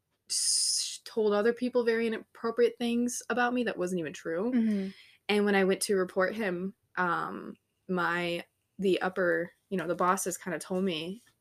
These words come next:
Speaker 1: "Well, that's just how he is." And I was like, "Okay, well, I'd like to report him anyway." And I didn't know how to do it. And they were like, "Well, we're not gonna show you how to do it because there's no reason."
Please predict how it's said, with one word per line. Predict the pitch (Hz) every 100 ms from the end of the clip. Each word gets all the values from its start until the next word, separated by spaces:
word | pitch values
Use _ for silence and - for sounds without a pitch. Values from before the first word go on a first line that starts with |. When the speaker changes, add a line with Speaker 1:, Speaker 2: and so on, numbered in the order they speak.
| _
Speaker 1:
"Well, | 180
that's | 170 165
just | - 156
how | - -
he | 151
is." | 151 - - - -
And |
I | 170
was | 170
like, | 185
"Okay, | 220 240
well, | 208 190
I'd | 190
like | 202 208
to | 185
report | 175 180 170
him | 175
anyway." | 165 170 165 - -
And | 180 175
I |
didn't | 170 190
know | 170
how | 160
to | 147
do | 180
it. | 185
And | -
they | 175
were | 170
like, | 175
"Well, | 175 160
we're | 160
not | 156
gonna | 165
show | - -
you | 165
how | -
to |
do | - -
it | -
because | 190 175
there's | - -
no | -
reason." | - - -